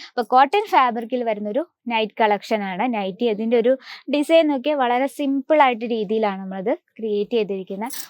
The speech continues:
ബോഡി ഫുൾ ആയിട്ട്, ആ, ഇതുപോലെ പ്രിന്റ് ആണ് കൊടുത്തിരിക്കുന്നത്. സൈസ് വരുന്നത് ഫ്രീ സൈസ് ആണ്. അപ്പൊ നമ്മളുടെ, ആ, ഇപ്പൊ തടിയുള്ളവർക്കായാലും അതിൻ്റെ ഇച്ചിരി മെലിഞ്ഞവർക്കായാലും, ആ,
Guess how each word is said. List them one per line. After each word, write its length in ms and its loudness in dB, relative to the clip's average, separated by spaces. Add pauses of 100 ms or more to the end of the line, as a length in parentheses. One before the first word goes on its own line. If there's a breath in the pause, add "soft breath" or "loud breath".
ബോഡി 240 6
ഫുൾ 420 -2
ആയിട്ട്, 380 0 (560)
ആ, 300 -4
ഇതുപോലെ 420 -2
പ്രിന്റ് 400 -2
ആണ് 200 2
കൊടുത്തിരിക്കുന്നത്. 580 -6
സൈസ് 380 -2
വരുന്നത് 440 -2
ഫ്രീ 320 -6
സൈസ് 360 -4
ആണ്. 260 -4 (360 loud breath)
അപ്പൊ 120 0
നമ്മളുടെ, 680 2 (120)
ആ, 140 6
ഇപ്പൊ 260 0
തടിയുള്ളവർക്കായാലും 1120 0
അതിൻ്റെ 320 -6
ഇച്ചിരി 480 -6
മെലിഞ്ഞവർക്കായാലും, 1040 0 (560 soft breath)
ആ, 320 -2